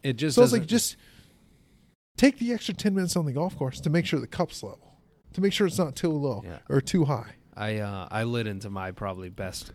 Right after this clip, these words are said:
Speaker 1: my quote unquote should be my best employee. He does all,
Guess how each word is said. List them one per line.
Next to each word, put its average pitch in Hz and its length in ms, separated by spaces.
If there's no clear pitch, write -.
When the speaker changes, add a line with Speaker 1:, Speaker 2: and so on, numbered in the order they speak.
Speaker 1:
my 104 300
quote 120 300
unquote 101 360
should 107 240
be 101 100
my 90 200
best 92 300
employee. 92 460
He 90 80
does 101 320
all, 95 460